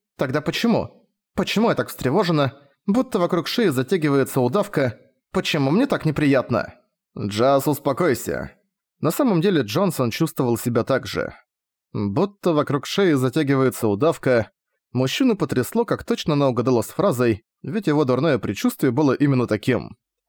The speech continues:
Однако он подавил в себе тревогу и смело посмотрел напарнице в глаза. «Я тоже ничего не заметил, он ведь и пальцем тебя не тронул». После его слов Жасмин стала дышать чуть легче. «Прости, разволновалась без причины.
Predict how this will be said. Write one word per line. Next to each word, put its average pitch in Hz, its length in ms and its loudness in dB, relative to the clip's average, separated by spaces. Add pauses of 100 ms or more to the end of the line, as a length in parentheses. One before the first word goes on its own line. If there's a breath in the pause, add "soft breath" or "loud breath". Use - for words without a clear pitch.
(300)
Однако 120 420 0
он 156 140 2
подавил 143 360 2
в - 60 -8
себе 131 200 -2
тревогу 135 440 2
и 117 80 4
смело 180 320 2
посмотрел 127 480 0
напарнице 127 540 0
в 113 40 -2
глаза. 104 480 0 (600)
«Я 117 240 2
тоже 143 240 2
ничего 120 340 0
не 110 80 0
заметил, 123 640 0 (180)
он 98 160 0
ведь 123 140 0
и 135 40 2
пальцем 160 380 0
тебя 127 180 0
не 123 80 0
тронул». 104 480 -2 (420)
После 143 380 0
его 135 200 4
слов 165 340 0
Жасмин 160 380 0
стала 151 300 0
дышать 117 340 -2
чуть - 220 -2
легче. - 540 -4 (520)
«Прости, 131 760 -2 (120)
разволновалась 156 760 2
без 131 160 -4
причины. 113 560 -2